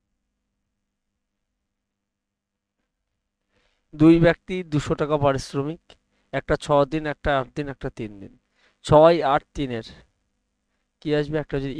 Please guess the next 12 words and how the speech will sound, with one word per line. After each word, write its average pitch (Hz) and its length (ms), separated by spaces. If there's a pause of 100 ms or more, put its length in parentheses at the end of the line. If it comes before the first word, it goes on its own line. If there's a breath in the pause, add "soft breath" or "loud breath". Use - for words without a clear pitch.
এ 139 120
ধরি 135 300
ছয়, 120 460 (520)
বি 131 360
ধরি 131 400 (720)
আট, 107 460 (580)
এ 143 260
প্লাস 127 400
বি 123 460
প্লাস 117 260
সি 131 380
ধরি 131 380